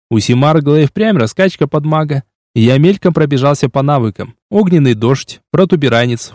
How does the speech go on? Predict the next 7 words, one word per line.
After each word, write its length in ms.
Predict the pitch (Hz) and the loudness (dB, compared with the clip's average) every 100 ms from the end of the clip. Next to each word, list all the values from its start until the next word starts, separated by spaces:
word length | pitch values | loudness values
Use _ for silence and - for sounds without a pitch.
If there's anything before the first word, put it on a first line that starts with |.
| - | -4
факел, 420 | 127 - 151 139 _ | -4 -2 -4 -4 _
пылающий 480 | 120 131 160 151 160 | 0 2 2 0 -2
покров, 500 | 151 - 156 101 - _ 104 | -2 -2 -2 -2 -10 _ 0
аура 440 | 113 160 185 185 | 2 4 4 4
исцеляющего 760 | 165 - 135 160 160 - 143 | 2 -2 0 0 0 0 0
пламени, 540 | 139 160 147 110 98 113 _ | 0 0 0 -2 -6 -14 _
очищение, 800 | 113 110 107 - 127 147 160 160 | -4 -2 -2 -2 0 2 2 0